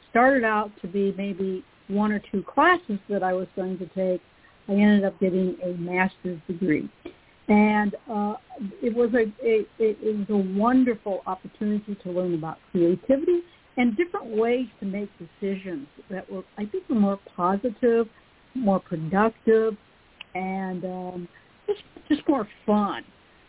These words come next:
So the Center for Creative Solutions, uh, was started with the idea that we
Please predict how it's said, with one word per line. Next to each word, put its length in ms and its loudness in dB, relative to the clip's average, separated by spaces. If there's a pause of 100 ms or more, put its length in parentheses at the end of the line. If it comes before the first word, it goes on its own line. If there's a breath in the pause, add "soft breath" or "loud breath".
(380)
So 320 2 (520)
the 240 -8 (100)
Center 240 0
for 140 -6
Creative 420 -2 (100)
Solutions, 640 -4 (220)
uh, 180 -4 (120)
was 180 -4
started 320 4
with 180 0
the 120 0
idea 640 0
that 200 -12
we 160 -2